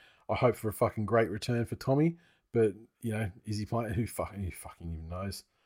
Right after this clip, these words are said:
We'll know more on, f-, what is it? When's this game? Saturday Arvo.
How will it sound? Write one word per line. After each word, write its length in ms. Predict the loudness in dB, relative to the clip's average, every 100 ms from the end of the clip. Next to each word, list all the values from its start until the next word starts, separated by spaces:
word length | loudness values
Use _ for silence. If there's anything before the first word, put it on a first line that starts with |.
| _ _ _ _ _ 2
We'll 120 | 10 12
know 180 | 12
more 260 | 12 12 12
on, 60 | 10
f-, 360 | 4 -6 -4 4
what 120 | 4
is 80 | 6
it? 100 | 4
When's 180 | 4
this 100 | 2
game? 280 | 2 2 2 -4 _ _ _ _
Saturday 360 | 2 6 8 8
Arvo. 360 | 8 6 2